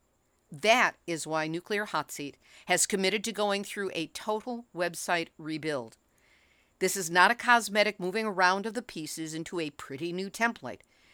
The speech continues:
It's a back-end rebuild and upgrade to bring the website into alignment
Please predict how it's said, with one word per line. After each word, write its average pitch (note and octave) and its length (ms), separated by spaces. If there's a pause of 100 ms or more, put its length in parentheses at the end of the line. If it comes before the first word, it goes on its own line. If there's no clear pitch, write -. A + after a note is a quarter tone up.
(260)
It's - 180
a D#3+ 40
back-end A#3 600
rebuild G#3+ 580
and F3+ 160
upgrade F#3+ 520
to E3+ 80
bring F3+ 240
the F3+ 80
website F3+ 520
into A3 280
alignment F3+ 560